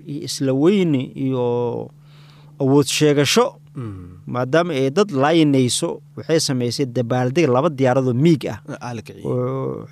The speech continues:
Speaker 1: xoog u socdo oo dadka cabsi gelinaya
Speaker 2: Aad iyo aad.
Speaker 1: ayaa la kiciyey.
Speaker 2: Aad iyo aad.
Speaker 1: Xabaddii markii lagu bilaabay, ee,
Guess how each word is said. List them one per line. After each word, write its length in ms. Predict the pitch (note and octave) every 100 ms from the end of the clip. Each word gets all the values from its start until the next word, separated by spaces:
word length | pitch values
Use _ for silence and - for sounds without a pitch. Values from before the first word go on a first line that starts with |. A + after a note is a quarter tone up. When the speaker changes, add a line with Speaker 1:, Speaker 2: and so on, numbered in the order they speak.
| - -
Speaker 1:
xoog 200 | C#4+ E3+ -
u 60 | E3+
socdo 360 | - B2+ C3
oo 280 | B2+ C3+ C#3
dadka 300 | E3 E3 D3 B2+ - - -
cabsi 320 | C#3 - F3
gelinaya 420 | C#3 D#3 C#3 A2 - - -
Speaker 2:
Aad 200 | A2 G2+
iyo 120 | G#2+
aad. 60 | -
Speaker 1:
ayaa 140 | E3
la 100 | D3
kiciyey. 420 | C3 B2 A#2 G2+ - -
Speaker 2:
Aad 200 | G#2 G2
iyo 120 | -
aad. 80 | - - -
Speaker 1:
Xabaddii 600 | - D#3 D#3 A#3+ G#3 F#3+
markii 380 | G3 F#3 - D#3+
lagu 240 | C3+ C#3
bilaabay, 640 | D#3 C3+ A#2+ G#2+ G#2+ A#2+ - - - - - - - - - -
ee, 640 | G#2+ G#2+ A2 A2+ A2 A#2